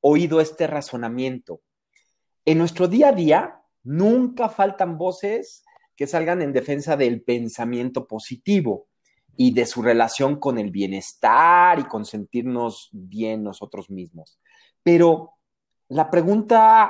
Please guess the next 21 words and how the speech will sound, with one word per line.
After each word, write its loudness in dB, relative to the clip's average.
así -4
como -6
se -8
las -4
hizo -12
Quique -8
al -8
principio, -10
¿y -6
si -8
también 0
fuera 2
sano -2
y 2
útil -4
dejar -2
un -2
hueco 0
para -2
el -8
pesimismo? -8